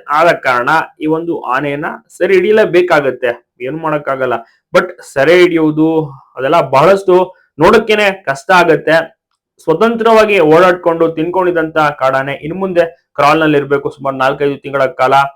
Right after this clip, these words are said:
ಆ, ಮಾವುತ ಟ್ರೈನಿಂಗ್ ಅನ್ನ ಕೊಡ್ತಾರೆ, ಅದನ್ನೆಲ್ಲ ಕೇಳ್ಬೇಕು, ಫೀಡಿಂಗ್ ಅನ್ನ ಅವ್ರು ಕೊಟ್ಟಾಗ ತಗೋಬೇಕು. ಇಲ್ಲಾದ್ರೆ ಯಾವಾಗ ಬೇಕೋ ಅದು ತಿನ್ಕೊಳ್ಳುತ್ತೆ, ಯಾವಾಗ ಬೇಕೋ ಮಲ್ಕೊಳ್ಳುತ್ತೆ, ಜಾಲಿಯಾಗಿ ಓಡಾಡೋದು. But ಇನ್ ಮುಂದೆ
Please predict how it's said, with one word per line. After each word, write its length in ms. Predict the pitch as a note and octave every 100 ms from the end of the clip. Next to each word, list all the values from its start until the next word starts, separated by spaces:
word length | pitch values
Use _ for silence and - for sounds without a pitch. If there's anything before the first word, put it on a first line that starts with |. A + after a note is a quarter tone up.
| _ _ _ _ B2+
ಆ, 40 | B2+ B2+ A#2+
ಮಾವುತ 320 | C3 D3+ D#3 D3 C3+
ಟ್ರೈನಿಂಗ್ 300 | C3+ D3 D3
ಅನ್ನ 100 | C#3 C3
ಕೊಡ್ತಾರೆ, 320 | B2+ B2 C3+ B2+
ಅದನ್ನೆಲ್ಲ 280 | B2+ C#3+ D3 D3
ಕೇಳ್ಬೇಕು, 380 | C3 B2+ A#2+ C3 -
ಫೀಡಿಂಗ್ 260 | D3+ D#3 D3+
ಅನ್ನ 100 | C#3 C#3 _ _ _ -
ಅವ್ರು 140 | E3+ E3+
ಕೊಟ್ಟಾಗ 300 | E3 E3 E3+ F3 D3
ತಗೋಬೇಕು. 460 | C3 B2 B2 B2+ A#2+ _ _ D#3
ಇಲ್ಲಾದ್ರೆ 360 | G3+ G3 F3+ F#3+ C#3+
ಯಾವಾಗ 240 | C#3+ D#3 D#3+ D#3
ಬೇಕೋ 160 | D#3 D3
ಅದು 100 | C#3+ D3
ತಿನ್ಕೊಳ್ಳುತ್ತೆ, 460 | D#3 D#3+ D#3+ D3+
ಯಾವಾಗ 140 | C#3 C#3
ಬೇಕೋ 160 | C3+ C#3+ C3
ಮಲ್ಕೊಳ್ಳುತ್ತೆ, 460 | B2+ C3+ C#3 C3+ C#3+ B2+
ಜಾಲಿಯಾಗಿ 360 | B2+ C3+ C#3+ A#2+
ಓಡಾಡೋದು. 400 | B2+ B2+ A2+ A2+ - C#3
But 100 | C#3
ಇನ್ 100 | C3+ C3
ಮುಂದೆ 160 | E3+